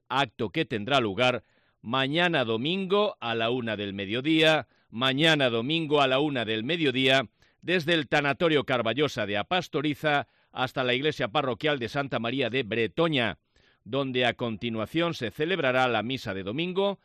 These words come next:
aplicada por su eterno descanso y seguidamente la inhumación de sus restos mortales en el panteón familiar del cementerio parroquial.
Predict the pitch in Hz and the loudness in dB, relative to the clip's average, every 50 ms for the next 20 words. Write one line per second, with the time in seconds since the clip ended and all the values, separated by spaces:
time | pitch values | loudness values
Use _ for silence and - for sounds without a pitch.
0 | _ _ _ - 131 139 113 151 151 - - 175 165 165 156 127 165 165 143 - | _ _ _ -2 -2 -2 0 -2 -4 -2 0 2 2 2 2 2 0 -2 -2 -2
1 | - 117 110 - 165 160 156 165 190 175 170 143 - - 143 139 139 - 165 135 | -4 -6 -2 -2 -2 -2 0 -2 -2 -2 -2 -2 -2 -2 -2 -2 -2 -4 -6 -6
2 | - - 110 101 110 113 120 127 139 127 107 - 131 131 131 110 - _ _ _ | -6 -8 -8 -6 -4 -4 -4 -4 -4 -4 -2 0 0 0 0 -2 -4 _ _ _
3 | _ _ _ - 104 120 135 135 135 139 139 131 131 123 - 147 170 170 170 151 | _ _ _ -8 -4 0 0 2 0 0 -2 -2 -2 -2 0 0 0 0 0 -2
4 | 123 - 127 113 113 139 139 - 185 180 165 170 143 131 - 151 135 131 131 131 | -4 -4 -4 -4 -4 -4 -4 -4 -4 -2 0 0 -2 0 2 2 2 4 4 2
5 | 131 123 - - _ _ _ _ _ - - 139 160 185 190 185 170 - 165 151 | 0 0 -4 -10 _ _ _ _ _ -4 -2 -2 0 2 2 0 2 2 2 2
6 | 147 139 104 135 139 151 165 156 - - 190 175 165 143 127 135 135 143 139 139 | 2 2 2 2 2 4 2 2 0 -2 -2 -2 -2 -2 0 2 2 4 2 2
7 | - - - 113 101 123 175 202 214 190 - 202 190 170 139 113 - 135 117 110 | 0 -6 -12 -10 -6 -2 -2 -2 -2 -2 -4 -4 -4 -4 -4 -4 -2 -2 -2 0
8 | 104 90 - 123 123 131 143 139 - 156 143 123 107 90 80 | -2 -2 -2 -2 -2 -2 -2 0 2 2 4 4 2 0 -6